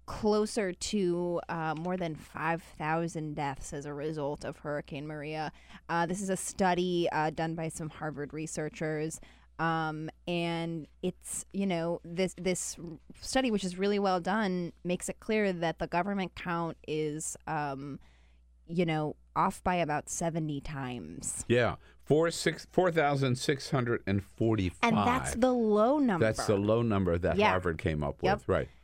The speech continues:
Speaker 1: Yep.
Speaker 2: Yeah.
Speaker 1: That is the most conservative estimate.
Speaker 2: And so it could be over five thousand.
Speaker 1: Yeah, because basically that number is based only on survey
Speaker 2: Well,
Speaker 1: respondents.
Speaker 2: well, so, <laughs> I mean,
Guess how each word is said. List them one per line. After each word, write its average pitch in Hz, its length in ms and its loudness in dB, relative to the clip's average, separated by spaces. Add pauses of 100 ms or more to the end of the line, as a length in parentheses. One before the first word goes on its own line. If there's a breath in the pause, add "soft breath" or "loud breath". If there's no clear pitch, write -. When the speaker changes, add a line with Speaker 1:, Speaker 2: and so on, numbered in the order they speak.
(160)
Speaker 1:
Yep. 185 220 0 (160)
Speaker 2:
Yeah. 196 120 4
Speaker 1:
That 214 140 4
is 233 140 2
the 233 80 0
most 202 240 0
conservative 165 640 -2
estimate. - 760 -12 (360)
Speaker 2:
And 95 160 -2
so 95 140 2
it 85 80 0
could 101 180 0
be 85 140 2
over 78 240 0
five 78 260 -2
thousand. 82 520 -4
Speaker 1:
Yeah, 202 400 2
because 220 340 -2
basically 262 480 0
that 208 320 0
number 185 400 0
is 170 140 -2
based 165 360 -4 (100)
only 180 400 0
on 160 460 -4
survey 170 440 0
Speaker 2:
Well, 147 80 -4
Speaker 1:
respondents. 143 880 -4
Speaker 2:
well, 139 120 2
so, 156 280 0 (380)
<laughs> - 20 -4 (1160 loud breath)
I 120 80 0
mean, 127 340 0